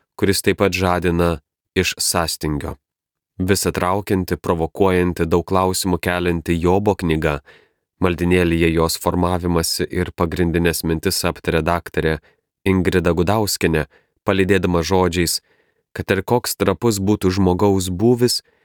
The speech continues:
jame visuomet prasiveržia nenumaldomas vilties šauksmas.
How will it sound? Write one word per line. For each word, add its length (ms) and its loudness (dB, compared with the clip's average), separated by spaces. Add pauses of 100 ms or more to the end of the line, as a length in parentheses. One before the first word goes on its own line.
(260)
jame 320 2
visuomet 640 0
prasiveržia 640 0
nenumaldomas 800 0
vilties 400 -2
šauksmas. 600 -4